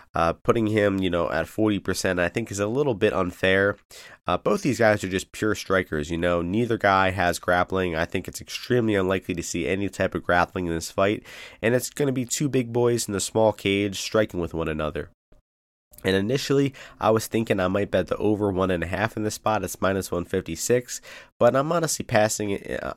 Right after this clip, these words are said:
you know, I kinda realized what I just said. You know, these are big boys who are gonna be striking in the small cage. I don't see them having much potential to clinch or grapple. So I think it's probably gonna be a sweaty over. Either of these guys could connect on one another and finish each other.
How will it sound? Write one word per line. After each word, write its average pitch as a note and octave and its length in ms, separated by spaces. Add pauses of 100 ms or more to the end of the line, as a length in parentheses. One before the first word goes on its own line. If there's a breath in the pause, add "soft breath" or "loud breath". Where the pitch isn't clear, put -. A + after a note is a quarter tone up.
(160)
you G2+ 100
know, F#2 240
I F2 120
kinda G#2 320
realized F#2+ 460
what F2+ 120
I G#2 80
just G#2+ 200
said. A2 280
You E2 100
know, F2+ 100
these C#3 200
are B2+ 80
big A#2 300
boys G#2+ 340
who G2 100
are F#2+ 60
gonna G2 180
be F#2 100
striking A2 600 (280 loud breath)
in F2 100
the F2 60
small G#2+ 340
cage. G2 380
I D#2 120
don't A2 140
see A#2 280
them G2+ 160
having G2+ 280
much G2 240
potential - 380
to F#2 80
clinch - 440
or F2+ 60
grapple. F#2 540
So E2+ 380 (280 loud breath)
I F#2+ 80
think D#3 160
it's F3+ 140
probably C3 240
gonna B2 100
be A2+ 100
a F#2 60
sweaty G#2+ 420
over. G2+ 440 (340 loud breath)
Either A2 220
of G#2+ 60
these G#2+ 200
guys G2+ 240
could G2+ 220
connect F#2+ 320
on F#2 100
one F#2 140
another F2+ 300
and E2 120
finish F#2 320
each F#2 180
other. F#2+ 380